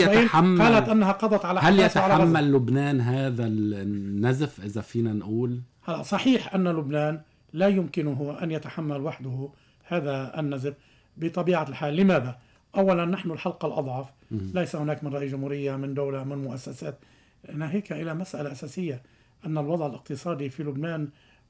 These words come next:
Speaker 1: آه، هو الأخطر في المنطقة. هناك تفليسة في البلد،
Speaker 2: مم.
Speaker 1: لا مستشفيات، آه، آه، كل مرافق الدولة
Speaker 2: تفليسة
Speaker 1: ترحلت.
Speaker 2: بدون إدارة التفليسة،
Speaker 1: كل
Speaker 2: يعني تفليسة
Speaker 1: مرافق،
Speaker 2: وفالتة يعني.
Speaker 1: أكيد، كل ما-،
Speaker 2: مم.
Speaker 1: ما مرافق الدولة ترحلت وشاخت.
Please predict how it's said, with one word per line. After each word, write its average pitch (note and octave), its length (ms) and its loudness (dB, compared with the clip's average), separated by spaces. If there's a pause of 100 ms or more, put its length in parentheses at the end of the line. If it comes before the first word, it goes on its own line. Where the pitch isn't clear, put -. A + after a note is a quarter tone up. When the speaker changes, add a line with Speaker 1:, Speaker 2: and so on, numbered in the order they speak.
Speaker 1:
آه، C#3 240 -10
هو F3+ 160 -2
الأخطر - 400 -4
في - 80 -16
المنطقة. E3+ 520 -4 (340)
هناك F#3+ 220 0
تفليسة G#3 560 0
في - 100 -10
البلد، C3 280 -8 (260)
Speaker 2:
مم. G2 200 -12
Speaker 1:
لا E3 160 -2
مستشفيات، D3+ 920 -6
آه، C#3 240 -4 (380)
آه، C#3+ 380 -8
كل G3+ 160 2
مرافق E3 360 -2
الدولة C#3 280 4
Speaker 2:
تفليسة E3+ 100 4
Speaker 1:
ترحلت. F3+ 240 4
Speaker 2:
بدون G#3 200 6
إدارة F3 460 4
التفليسة، B2 600 2
Speaker 1:
كل A#3 140 6
Speaker 2:
يعني G3+ 160 6
تفليسة F3+ 460 4
Speaker 1:
مرافق، D#3+ 40 4
Speaker 2:
وفالتة F3 500 4
يعني. F#2+ 300 -4
Speaker 1:
أكيد، G#3 320 2
كل A3 160 6
ما-، F#3 260 6
Speaker 2:
مم. D#3+ 60 -4
Speaker 1:
ما D#3+ 100 0
مرافق F#3 460 0
الدولة E3+ 360 2
ترحلت E3 600 0 (400)
وشاخت. D#3 840 0